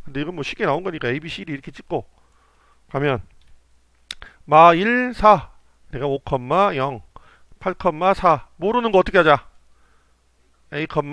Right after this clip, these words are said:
B. 그러면 이 문제 풀 수 있는 것은 얘의 중점과 <clears throat> 얘의 중점이 같다야. 이 점-, 이 중점이 좌표로 오라고 한다면 얘의 중점을 구할 수 있지. A씨의 중점. A씨의 중점 이분의 칠,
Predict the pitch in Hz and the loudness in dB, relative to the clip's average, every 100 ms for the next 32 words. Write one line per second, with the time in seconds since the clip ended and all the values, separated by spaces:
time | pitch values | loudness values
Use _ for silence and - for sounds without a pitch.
0 | 214 233 - 233 214 - _ - - - | 4 2 0 -4 -4 -6 _ -20 -10 2
1 | 320 330 254 302 285 294 294 277 269 247 | 4 4 2 0 -2 -2 -4 0 2 4
2 | 254 208 190 254 269 202 - 208 196 254 | 4 2 -2 -2 -2 -4 0 4 8 8
3 | 269 208 202 131 - _ _ _ _ - | 8 0 -4 -6 -10 _ _ _ _ -2
4 | 202 220 185 202 214 202 226 202 214 269 | 0 0 0 0 2 4 8 8 8 4
5 | _ _ _ _ _ - 165 175 170 - | _ _ _ _ _ -14 -6 -4 -4 -8
6 | 175 175 196 180 185 170 160 214 214 196 | -12 -6 -2 0 0 -2 2 4 6 4
7 | 202 202 180 214 262 - - - - 233 | 2 2 4 2 2 -6 -20 -12 -2 2
8 | 285 269 233 233 254 208 226 190 196 202 | 4 2 -2 0 2 6 6 6 2 2
9 | 240 175 170 170 117 - _ _ _ _ | 2 -2 -2 0 0 -2 _ _ _ _
10 | _ _ 165 220 233 214 202 214 135 - | _ _ -2 -2 -2 -4 4 4 4 -4
11 | _ _ _ _ _ _ - _ _ _ | _ _ _ _ _ _ -20 _ _ _
12 | _ - - 151 165 180 202 | _ -16 -14 -10 -6 -4 -2